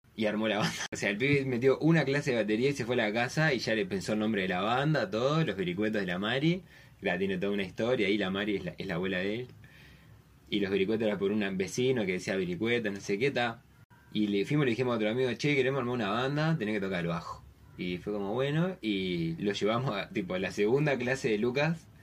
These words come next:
ya caímos con un bajista. <laughs> Los Vericuetos de la Mari existen desde que yo hacía, no sé, un año que tocaba, pero en ese plan, de que nu-, nunca tocaba en mi casa, entonces como me divertía en la casa del loco a tocar con él.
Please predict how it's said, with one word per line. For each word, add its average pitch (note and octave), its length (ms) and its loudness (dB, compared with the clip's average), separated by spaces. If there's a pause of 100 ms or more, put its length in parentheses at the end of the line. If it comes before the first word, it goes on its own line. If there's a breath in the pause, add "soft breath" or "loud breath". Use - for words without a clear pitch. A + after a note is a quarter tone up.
(260 soft breath)
ya A#2+ 140 2
caímos C#3 280 4
con C#3+ 100 2
un D3+ 60 2
bajista. C3 380 -2 (120)
<laughs> - 100 -18
Los F#2 160 -4
Vericuetos G#2 320 2
de C3+ 80 4
la A2 100 0
Mari C3 200 0
existen C3+ 380 -4
desde F#2 260 -2
que E2+ 200 -4 (500 soft breath)
yo A#2+ 140 -4
hacía, G#2 640 0
no F#2 120 -4
sé, G2 160 0
un A#2 200 0
año B2+ 240 0
que A2 100 0
tocaba, A#2 360 2
pero G#2 120 -2
en G2 60 0
ese F#2+ 180 -2
plan, G2 240 0
de E2 100 -4
que D#2+ 120 -6
nu-, F2+ 160 -4
nunca G2+ 360 -4
tocaba G2+ 240 -2
en G2 80 -2
mi G2+ 140 0
casa, A2 340 0
entonces A2 220 0
como F#2 180 -4
me F#2+ 100 -2
divertía G2+ 300 2
en C#3 60 2
la G#2 80 0
casa G#2+ 220 -2
del F2+ 80 -2
loco G#2 180 -2
a G2 80 -2
tocar F#2+ 240 -2
con F2+ 140 -2
él. G2 200 -2